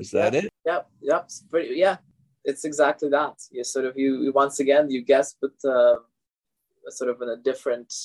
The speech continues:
Speaker 2: um, context. You guess, like, "Well, how many people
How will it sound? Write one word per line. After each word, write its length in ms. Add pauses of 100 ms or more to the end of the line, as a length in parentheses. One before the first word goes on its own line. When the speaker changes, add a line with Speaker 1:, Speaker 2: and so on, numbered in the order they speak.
(200)
Speaker 2:
um, 420
context. 680
You 140
guess, 360
like, 300
"Well, 260 (100)
how 140
many 140
people 340